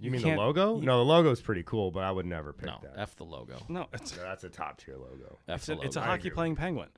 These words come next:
Speaker 3: I don't care.
Speaker 1: The New York Rangers didn't get
Speaker 3: If
Speaker 1: taken.
Speaker 3: it, if it was in, if it was in Boston, even though I hate that city too, I would be accepting of it.
Speaker 2: Re-, realistically, there's a lot of good logos.
Speaker 1: Yeah, there really are.
Speaker 2: Okay,
Speaker 3: N H L.
Speaker 2: I'm sorry. I know I don't like Dallas, but can we talk about
Speaker 3: Oh,
Speaker 2: how
Speaker 3: it
Speaker 2: awful
Speaker 3: sucks.
Speaker 2: their
Speaker 3: It
Speaker 2: logo is?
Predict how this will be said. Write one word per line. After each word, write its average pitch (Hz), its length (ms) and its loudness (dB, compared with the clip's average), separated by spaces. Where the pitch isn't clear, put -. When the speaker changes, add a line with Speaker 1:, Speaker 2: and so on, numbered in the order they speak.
Speaker 3:
I 104 80 -4
don't 151 160 -2
care. 131 240 4
Speaker 1:
The 123 80 0
New 135 180 6
York 143 220 6
Rangers 123 380 2
didn't 127 160 2
get 127 80 -2
Speaker 3:
If 123 40 -16
Speaker 1:
taken. - 100 8
Speaker 3:
it, - 60 2
if 147 120 2
it 170 60 6
was 175 180 4
in, 175 160 2
if 139 140 -2
it 160 80 2
was 165 120 2
in 151 120 2
Boston, 165 540 4
even 160 160 -2
though 151 80 2
I 143 80 4
hate 151 200 2
that 151 160 4
city 147 220 -2
too, 147 320 2
I 127 100 2
would 135 160 -2
be 139 80 2
accepting 131 400 -4
of 73 140 -8
it. 90 80 -10
Speaker 2:
Re-, 147 340 0
realistically, 135 1040 0
there's 113 220 2
a 107 60 4
lot 78 340 2
of 71 80 -6
good 71 160 -8
logos. 69 420 -10
Speaker 1:
Yeah, 135 140 4
there 135 120 6
really 139 280 6
are. 110 80 8
Speaker 2:
Okay, 185 160 10
Speaker 3:
N 156 80 10
H 139 160 4
L. 117 120 6
Speaker 2:
I'm 269 140 6
sorry. 131 280 -2
I 131 100 -2
know 165 160 -4
I 156 80 -4
don't 139 180 -2
like 113 180 -2
Dallas, 85 480 0
but 123 200 2
can 196 100 6
we 294 100 6
talk 220 220 4
about 175 160 4
Speaker 3:
Oh, 123 80 6
Speaker 2:
how 143 120 8
Speaker 3:
it - 120 0
Speaker 2:
awful 98 380 6
Speaker 3:
sucks. 98 80 2
Speaker 2:
their 95 100 2
Speaker 3:
It 95 60 -2
Speaker 2:
logo 80 320 -6
is? 85 140 -2